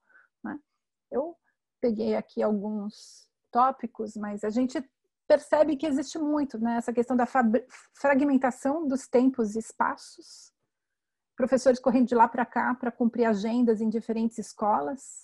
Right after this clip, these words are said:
Então, quando a gente tem, sei lá, os professores, principalmente no Fundamental dois, no ensino médio,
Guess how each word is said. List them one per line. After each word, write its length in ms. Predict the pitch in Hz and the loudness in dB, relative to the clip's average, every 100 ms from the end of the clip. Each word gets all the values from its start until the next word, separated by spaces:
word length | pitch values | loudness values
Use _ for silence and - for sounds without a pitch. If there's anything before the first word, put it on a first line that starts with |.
| - | -14
Então, 640 | 196 - 208 208 214 202 - - | -14 -10 -8 -6 -6 -8 -12 -10
quando 140 | 208 | -8
a 40 | |
gente 200 | 208 196 | -6 -8
tem, 280 | - 208 190 | -8 -8 -8
sei 200 | 185 214 | -12 -14
lá, 60 | 202 | -16
os 80 | - | -16
professores, 800 | 214 190 196 226 208 196 - - _ _ _ | -16 -14 -8 -4 -4 -6 -14 -20 _ _ _
principalmente 360 | - 202 - | -10 -8 -4
no 60 | 247 | -4
Fundamental 600 | - 226 220 208 - 196 | -2 0 0 -2 -4 -4
dois, 400 | 175 226 240 202 | 2 4 4 2
no 60 | 208 | -6
ensino 320 | - 208 202 | -6 -6 -6
médio, 580 | 196 220 269 285 262 | -4 -4 -4 -4 -6